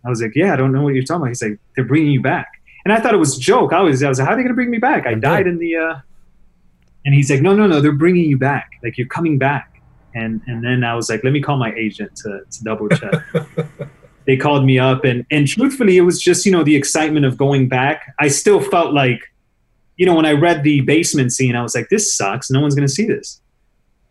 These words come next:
Speaker 1: You know, no one's gonna see this." And, you know, such a great, like, you know, opportunity for an actor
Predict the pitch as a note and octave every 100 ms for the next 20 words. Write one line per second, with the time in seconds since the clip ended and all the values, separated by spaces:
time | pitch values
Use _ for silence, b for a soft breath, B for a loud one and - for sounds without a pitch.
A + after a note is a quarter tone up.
0 | _ _ - G#2 A2+ A#2+ C3+ C3+ C#3 C3
1 | D3 B2+ G2 - - A#2 A#2+ A2+ - D3+
2 | C#3+ B2+ A#2+ B2+ C3 B2+ A#2+ A2 C3+ A#2+
3 | A#2+ B2 B2 - C3 B2 A2 A#2 A2+ A#2
4 | -